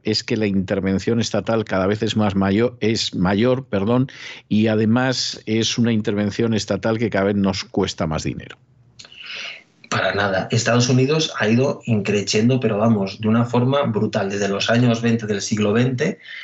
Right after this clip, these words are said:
Speaker 2: donde el gasto público de, eh, representaba el diez por ciento del Producto Interior Bruto, es decir, lo que se comía el aparato, diríamos, eh, guberna-, gubernamental, era
Speaker 1: Sí.
Speaker 2: solo el diez por ciento de la riqueza que generaba el país, ¿no?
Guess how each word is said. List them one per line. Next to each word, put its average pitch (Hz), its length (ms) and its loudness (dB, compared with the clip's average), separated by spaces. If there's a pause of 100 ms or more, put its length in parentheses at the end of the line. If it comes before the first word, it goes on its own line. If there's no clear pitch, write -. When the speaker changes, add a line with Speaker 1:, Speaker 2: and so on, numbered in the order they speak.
(260)
Speaker 2:
donde 104 260 2
el 101 80 2
gasto 117 400 0
público 123 680 0 (280)
de, 101 460 2
eh, 95 100 4
representaba 110 840 2 (260)
el 104 200 -2
diez 123 240 0
por 107 140 -2
ciento 120 320 2
del 104 80 2
Producto 104 360 0
Interior 98 480 0
Bruto, 131 360 0
es 113 120 0
decir, 101 380 -2 (240)
lo 110 240 2
que 113 120 0
se 107 240 0
comía 110 500 2
el 98 80 -2
aparato, 113 520 0
diríamos, 107 520 0
eh, 113 120 0
guberna-, 104 540 0 (560)
gubernamental, 107 920 0 (260)
era 113 180 0
Speaker 1:
Sí. 123 140 0
Speaker 2:
solo 139 180 4
el 135 80 2
diez 117 200 2
por 127 180 0
ciento 127 340 0
de 135 80 4
la 104 160 0
riqueza 107 500 -4
que 117 120 -8
generaba 101 360 -2
el 101 80 0
país, 110 380 0
¿no? 127 140 2